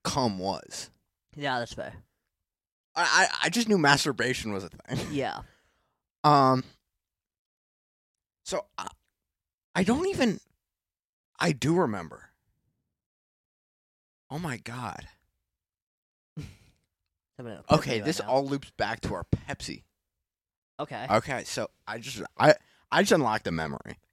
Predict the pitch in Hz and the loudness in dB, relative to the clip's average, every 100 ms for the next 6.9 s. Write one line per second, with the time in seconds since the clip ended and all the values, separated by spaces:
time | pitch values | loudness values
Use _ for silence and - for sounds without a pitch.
0 | - 147 170 269 202 165 143 120 110 - | -6 -2 0 2 0 -2 -8 -10 -12 -12
1 | 104 117 - 160 - 139 117 110 107 - | -12 -12 -12 -12 -12 -10 -8 -8 -10 -8
2 | 135 117 113 101 98 - 95 - - 156 | -8 -8 -10 -8 -8 -12 -12 -12 0 2
3 | 147 123 151 147 180 135 120 110 104 110 | 2 6 10 12 10 10 8 8 4 4
4 | 104 92 - 107 90 110 104 76 90 78 | 4 4 2 -2 -2 0 -2 -2 -6 -6
5 | 95 92 80 80 80 - 73 69 - 156 | -6 -6 -6 -4 -6 -4 -4 -4 -2 -2
6 | 143 110 - - _ _ - 131 110 | 0 -4 -8 -12 _ _ -6 -4 -4